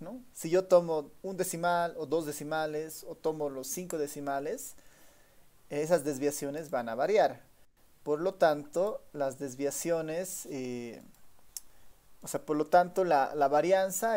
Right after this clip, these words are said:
y la desviación media no van a ser necesariamente igual de todos, a menos que tomemos un criterio similar, ¿no? Nuestro criterio que sea, eh, siempre tomar dos decimales, ¿ya? Dos decimales.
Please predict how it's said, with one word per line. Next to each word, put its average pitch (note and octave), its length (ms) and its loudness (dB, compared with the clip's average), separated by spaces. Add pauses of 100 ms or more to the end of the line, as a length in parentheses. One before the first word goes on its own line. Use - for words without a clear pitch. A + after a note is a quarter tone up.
y C#3 80 -10
la A#2+ 600 -10 (240)
desviación D3 420 -4
media E3 520 4
no F3+ 300 -4
van G#3+ 160 4
a F#3 40 4
ser F3+ 200 2
necesariamente D#3+ 500 -2
igual C#3+ 240 0
de C#3 100 -8
todos, F3+ 520 0
a E3 40 -6
menos E3 260 -8
que D#3 100 -6
tomemos C#3 440 -8
un C3 140 -10
criterio B2 580 -10
similar, C#3+ 640 -2 (120)
¿no? - 160 -14 (920)
Nuestro E3+ 260 0
criterio A3+ 480 4
que G3 100 0
sea, F#3 480 6
eh, B2+ 360 -4
siempre G3 440 -2
tomar D#3 440 0 (100)
dos C#3+ 80 -8
decimales, A#2+ 640 -10
¿ya? E3 220 -8 (200)
Dos D3+ 220 -4
decimales. - 600 -14